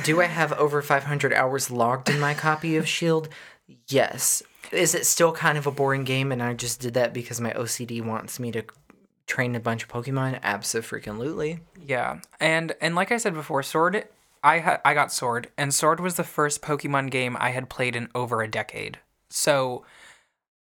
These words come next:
Speaker 2: um, my view of the game probably was not as critical as Gunter's because I had almost forgotten kind of what Pokemon games were all about, if that makes sense.
Speaker 1: And I've been keeping up every step of the way, so
Speaker 2: Yeah.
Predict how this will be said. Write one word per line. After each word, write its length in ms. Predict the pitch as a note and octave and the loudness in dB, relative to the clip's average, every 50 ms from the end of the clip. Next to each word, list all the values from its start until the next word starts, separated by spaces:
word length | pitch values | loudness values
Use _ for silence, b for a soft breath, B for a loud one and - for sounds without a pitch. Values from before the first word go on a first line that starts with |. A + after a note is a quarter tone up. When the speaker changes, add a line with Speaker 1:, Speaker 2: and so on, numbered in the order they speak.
| _ _ | _ _
Speaker 2:
um, 320 | - D3+ D3 D3 C#3+ C#3 - - | 4 6 6 4 2 -2 -4 -2
my 600 | C#3+ C#3+ D3 C#3+ D3 D3 D#3 E3 F3 F3 E3+ E3+ | 2 4 6 6 6 6 4 2 2 0 -2 -4
view 600 | C#3+ C3 C3 C3+ C3+ C3+ C3+ C3+ C3+ C3+ C3+ C#3 | -6 -6 -4 -2 0 0 0 0 0 0 0 0
of 340 | - - B2 B2+ B2 B2+ B2 | 2 2 2 2 0 0 -4
the 80 | B2+ | -6
game 420 | A#2+ A#2+ B2 A#2+ A#2+ B2 B2 B2 A#2+ | -4 -2 -2 0 0 -2 -4 -6 -8
probably 520 | - - - B2+ B2+ C3+ C3 C3 C#3 C3 | -4 0 2 2 2 0 -2 -2 -2 -2
was 180 | B2 B2+ A#2+ C3 | -2 -2 -2 0
not 160 | B2 A#2+ A#2 | 0 0 0
as 80 | A#2 - | -2 -2
critical 540 | - - - - C#3 C3 C3 B2+ C3+ B2+ B2 | -4 -4 -4 -2 0 0 0 0 0 0 0
as 140 | A#2+ A2+ A#2 | -2 -4 -4
Gunter's 560 | A2+ - A2+ A#2+ B2 - E3+ E3 E3 D3+ D3 | -2 -2 -2 -2 0 0 0 0 0 0 -4
because 240 | D3+ C#3 - C3+ C#3 | -6 -6 0 2 2
I 180 | C3 C3 B2+ - | 2 2 0 -2
had 260 | - - D3 C#3 C3 - - | -4 -2 -2 -2 -4 -2 0
almost 280 | D3 D#3+ F3 F3 - - | 0 2 2 0 -2 0
forgotten 720 | - D#3 B2+ B2 B2+ A2 A2+ F2 A2+ A#2 A#2 A2+ A2+ A#2 - _ _ - | 0 0 2 4 4 4 4 2 0 -2 -2 -4 -6 -8 -12 _ _ -6
kind 240 | - B2+ B2 B2 A#2+ | -4 -2 -2 -2 -2
of 80 | A2+ | -2
what 160 | A#2+ A#2 A#2 | -4 -4 -4
Pokemon 440 | - C3 A#2+ A2+ - A#2 A2+ A2+ A2+ | -4 -6 -6 -6 -6 -8 -8 -6 -6
games 260 | A2+ A2 A2 A2+ A2+ | -6 -6 -6 -6 -4
were 100 | A#2 A#2 | -4 -2
all 120 | A#2 A2+ - | -2 -2 -2
about, 360 | A#2 G#2 - - - - - _ _ _ - | -2 -2 -2 -2 -2 -4 -6 _ _ _ -12
if 140 | B2+ - | -10 -6
that 180 | - A2+ - - | -4 -4 -4 -6
makes 200 | A#2 A2+ - - | -8 -8 -8 -8
sense. 420 | - - F2+ F2+ - - - - - | -8 -8 -10 -10 -10 -12 -12 -6 -2
Speaker 1:
And 120 | - D#3+ D#3+ | 0 2 2
I've 120 | D#3+ D3 | 2 2
been 140 | E3 D#3 D3 | 0 -2 -2
keeping 380 | D3 D#3 D3 C3+ C#3+ C#3+ C#3 | -2 -2 -2 -2 -2 -2 0
up 120 | C3 B2+ - | -2 -2 0
every 280 | - C#3 A#2+ B2+ B2+ | 0 0 0 0 -2
step 280 | B2 - - C3+ B2 - | -2 0 2 2 0 2
of 60 | A#2+ | 0
the 80 | - A2+ | -2 0
way, 220 | A2 A#2+ A2+ A2 | 2 2 2 2
so 200 | - - C#3 B2 | 2 0 0 2
Speaker 2:
Yeah. 220 | - C3+ B2 A#2 | 2 2 0 2